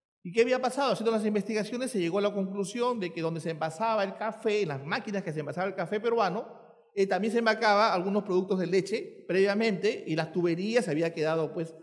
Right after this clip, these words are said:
im-, im-, impreso, había quedado un poco de residuos de leche, de suero de leche. Por tal motivo, ese café tenía, pues, algo de leche y al consumirlo, hasta ahí nomás.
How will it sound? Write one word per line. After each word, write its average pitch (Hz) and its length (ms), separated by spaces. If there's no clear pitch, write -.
im-, 147 200
im-, - 300
impreso, 165 800
había 165 220
quedado 165 260
un 165 160
poco 170 300
de 165 80
residuos 165 600
de 139 120
leche, 175 320
de 151 100
suero 175 240
de 214 80
leche. 214 680
Por 202 140
tal 220 160
motivo, 220 480
ese 185 240
café 190 720
tenía, 160 340
pues, 165 140
algo 170 180
de 202 80
leche 220 320
y 220 80
al 156 140
consumirlo, 175 1120
hasta 139 280
ahí 147 120
nomás. 131 340